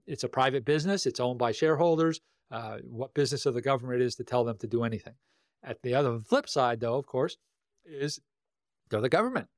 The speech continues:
They're protecting the entire country. They're looking out for everybody. Uh, so it is their role to tell them to do certain things and to put certain controls into place. Uh, and so this is a debate that we're currently having. Uh,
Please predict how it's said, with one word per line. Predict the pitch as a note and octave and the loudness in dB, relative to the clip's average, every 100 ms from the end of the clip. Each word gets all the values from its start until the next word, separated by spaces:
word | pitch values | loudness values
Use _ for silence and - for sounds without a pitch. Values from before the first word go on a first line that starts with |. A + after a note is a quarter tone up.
| - | -20
They're | A2 | -20
protecting | - - A2 B2 | -16 -10 -8 -8
the | A#2 | -8
entire | A#2+ B2+ C3+ | -4 0 0
country. | D3+ G3+ - - | 0 0 -2 -6
They're | - | -6
looking | G2 A2 A2 | -4 -4 -2
out | A#2+ - | -2 -2
for | - | -2
everybody. | F3 G#3+ A2 D#2+ - _ _ _ | 0 0 0 -2 -6 _ _ _
Uh, | A#2 A2 A2+ | -6 -4 -4
so | A#2 B2 C3 | 0 4 4
it | D#3 | 4
is | C4+ | 2
their | D3 G#2 | 2 0
role | G2 F2+ - | -2 -8 -10
to | - | -12
tell | - A2+ | -4 -2
them | G2+ F2+ | -2 -8
to | - | -8
do | A2+ G#2 | -6 -6
certain | - A#2+ F#2+ | -2 -2 -2
things | G2 G2 F2 | -6 -10 -8
and | G2 | -12
to | - | -10
put | - - - | -6 -6 -2
certain | A2+ A2 | -4 -4
controls | A2+ - G#2+ F#2+ | -8 0 2 0
into | F#2+ G2+ | -6 -6
place. | A#2 F2 - _ _ _ - | -2 -2 -6 _ _ _ -12
Uh, | A#2 B2+ | -6 -4
and | C#3 | 2
so | D3+ | 2
this | F#3+ | 4
is | G#3+ | 4
a | F3 | 4
debate | D#3+ F3 F#3 | 4 4 4
that | D#3 | 2
we're | D3+ | 0
currently | D#3+ E3+ D#3 | 2 0 2
having. | C#3 D3+ F#3 G#3 _ _ _ | 2 2 -2 -6 _ _ _
Uh, | A#2 A#2 A#2 | -14 -8 -6